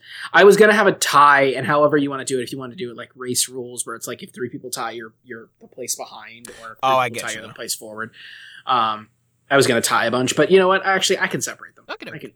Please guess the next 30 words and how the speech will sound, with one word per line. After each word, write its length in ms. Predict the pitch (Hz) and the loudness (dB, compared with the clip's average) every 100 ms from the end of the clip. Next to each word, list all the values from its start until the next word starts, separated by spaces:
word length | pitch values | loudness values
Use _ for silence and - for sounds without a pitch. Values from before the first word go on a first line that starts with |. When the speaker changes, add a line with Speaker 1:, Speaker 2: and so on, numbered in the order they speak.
| - | -12
Speaker 1:
I 60 | 143 | -12
can 140 | 101 | -12
make 120 | 85 | -20
'em 80 | 110 | -20
work. 160 | - - _ _ _ - | -20 -20 _ _ _ -2
Speaker 2:
Uh, 800 | 151 165 165 165 170 165 165 165 - _ | 2 2 2 2 2 0 0 -4 -8 _
my 300 | 151 175 190 | 0 2 2
eight 360 | 180 196 196 - _ _ | 0 0 -2 -6 _ _
is 1000 | 175 190 196 196 196 196 196 196 190 - | -4 0 0 2 2 0 -2 -4 -6 -6
Hercules. 440 | 214 190 185 165 180 | -6 -6 -6 -6 -2
Sorry. 560 | 190 180 165 143 123 _ _ _ _ _ | 0 2 0 -4 -10 _ _ _ _ _
Speaker 1:
Yeah, 200 | 185 180 | -4 0
it's 140 | 151 | 0
fine. 100 | 214 | 2
Speaker 2:
It, 40 | - | 0
Speaker 1:
We 40 | |
already 120 | 247 311 | 2 0
Speaker 2:
it, 80 | |
Speaker 1:
bitched 180 | - - | -2 -2
Speaker 2:
it 120 | 311 285 | -2 0
Speaker 1:
at 60 | |
you. 80 | 349 | 0
Speaker 2:
is 80 | 285 | 0
a 80 | 294 | -4
stacked 360 | - 254 240 | 0 0 0
field. 480 | - 269 196 - - _ 180 | -6 -2 -2 -2 -6 _ 0
Like, 460 | 196 185 - - _ _ _ 254 | 2 2 -4 -16 _ _ _ -4
even 280 | 302 330 | 0 2
if, 180 | 311 285 185 | 2 0 4
Speaker 1:
Yeah. 340 | 220 107 | 4 4